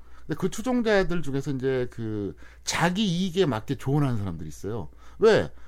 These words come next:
그럼 김두관 추종자 같은 경우에는 김두관이 잘 돼야지 잘 되는 거잖아요. 그러니까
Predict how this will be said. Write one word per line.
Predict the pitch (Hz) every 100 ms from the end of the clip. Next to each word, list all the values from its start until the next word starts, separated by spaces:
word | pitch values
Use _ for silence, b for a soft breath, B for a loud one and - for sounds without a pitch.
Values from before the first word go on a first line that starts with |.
| b
그럼 | 220
김두관 | 196 220 226 233 220 190
추종자 | 202 226 214
같은 | 185 156 160
경우에는 | 151 147 175
김두관이 | 156 233 269 269 247
잘 | - 208
돼야지 | 247 247 196
잘 | 156 165
되는 | 185 185
거잖아요. | 165 151 156 165 135
그러니까 | 240 262 277